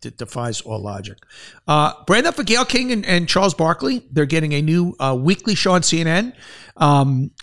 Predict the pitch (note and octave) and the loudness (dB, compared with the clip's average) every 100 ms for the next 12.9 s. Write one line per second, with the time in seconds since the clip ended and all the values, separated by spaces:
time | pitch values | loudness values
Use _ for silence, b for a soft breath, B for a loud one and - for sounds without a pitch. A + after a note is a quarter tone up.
0 | _ C#3 D3 - F#3+ - D#3 - E3 E3 | _ -2 0 2 0 0 0 4 4 4
1 | D#3 C#3+ B2+ D#3 D3+ C#3 C#3+ D3 D3 - | 4 0 4 4 6 4 4 2 0 -6
2 | - D#3 D#3+ D#3 D#3 D3+ C3 B2 C3 A#2+ | -2 2 4 4 2 2 -2 -2 -2 -4
3 | A2+ _ - C#3 F#3 - B2+ C#3 C#3+ G#3 | -6 _ -2 0 0 -4 0 2 2 0
4 | A3 B B B B C#3 C3+ B2 C3 C3+ | -2 B B B B 0 0 0 0 0
5 | - C#3 C3+ B2 C3 B2+ B2+ B2+ B2 - | 0 2 2 0 -2 -2 0 -2 -2 -4
6 | D3 D#3 D3+ - G3 E3 C3 D3+ D3+ D#3 | -2 -2 -2 -2 -2 0 2 2 2 0
7 | C#3 B2+ A#2+ C3+ C#3 C#3+ A#2+ A#2+ C3 C#3 | 0 0 2 2 2 0 -2 -4 0 0
8 | C3 C3+ B2+ A#2+ B2+ A2 A2 - A#2 A#2 | 0 0 0 -2 -4 -4 -4 -2 -2 -2
9 | A2 A2 A#2+ - A#2+ G#2+ A#2 G#2+ G#2 - | -4 -4 -6 -6 -6 -6 -6 -6 -8 -6
10 | G#2+ G#2 A2 G#2 B B B B C#4 C#4+ | -4 -4 -4 -6 B B B B 0 2
11 | D#4 - D4+ C#4+ - A3+ G3 - G3+ B3+ | 0 2 2 2 2 0 0 2 2 2
12 | - G#3 G3 - G#3 F3+ D3+ E3+ - | 2 2 2 2 2 2 2 0 -6